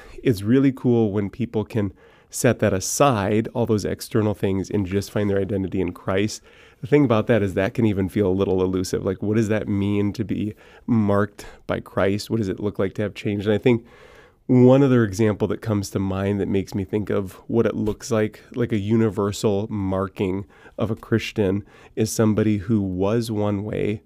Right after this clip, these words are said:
but now they're another. Um, I think of my brother, Stephen, um, <laughs> who, growing up, he was the antagonist of the family.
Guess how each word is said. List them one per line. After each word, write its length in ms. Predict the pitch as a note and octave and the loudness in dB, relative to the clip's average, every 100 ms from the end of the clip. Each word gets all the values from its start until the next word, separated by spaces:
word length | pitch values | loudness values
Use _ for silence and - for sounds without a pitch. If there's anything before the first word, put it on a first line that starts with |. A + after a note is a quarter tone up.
| - | -2
but 120 | A#2 | 0
now 240 | G#2 G2 | 0 -2
they're 160 | G#2+ G2 | -2 -2
another. 500 | G2 F2+ - - B2 - - - | -2 -2 -2 -4 -4 -14 -20 -6
Um, 500 | A2+ G#2 G2 F#2 E2+ _ _ _ _ _ _ _ _ _ _ - - - - - E2+ | -2 0 0 -4 -6 _ _ _ _ _ _ _ _ _ _ -12 -12 -12 -16 -6 -4
I 160 | A2+ A2+ | -2 -2
think 200 | A2+ G#2 | -2 -2
of 80 | G#2+ | -2
my 120 | A2+ | -2
brother, 400 | A2 A2 G#2 G2+ | 0 2 2 0
Stephen, 520 | - A2+ G2 G2+ G2 - - - - | -2 -2 0 0 -4 -8 -20 -20 -8
um, 320 | B2 A#2 G2 F#2 | 0 2 2 -2
<laughs> 180 | - | -4
who, 300 | - B2 G#2+ - - | 2 4 4 -2 -10
growing 340 | C3 B2+ G#2+ G#2 | 0 2 2 0
up, 160 | F#2+ | 0
he 120 | C3 | 0
was 200 | A2+ A2 | 2 2
the 120 | F#2 G#2 | 0 -4
antagonist 680 | G2 A2 F#2+ G2+ G2+ - | -2 -2 -2 0 -4 -4
of 80 | G#2+ | -6
the 80 | F#2+ | -6
family. 480 | - G#2+ G#2+ G#2 | -4 -4 -2 -2